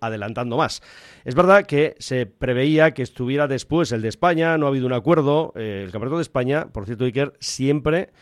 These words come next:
está en medio de todos los líos, ¿eh? <laughs> Al final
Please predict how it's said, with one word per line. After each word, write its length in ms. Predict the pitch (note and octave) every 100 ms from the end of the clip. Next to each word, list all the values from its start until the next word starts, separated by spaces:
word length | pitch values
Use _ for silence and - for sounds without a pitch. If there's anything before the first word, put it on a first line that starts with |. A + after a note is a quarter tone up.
| _ _ -
está 220 | G2+ B2+
en 80 | C3
medio 200 | B2+ D3
de 80 | C3+
todos 180 | C3 B2+
los 140 | F2
líos, 260 | A#2 E2 -
¿eh? 80 | - _ - -
<laughs> 340 | - _ - -
Al 100 | B2+
final 340 | A2 A#2 B2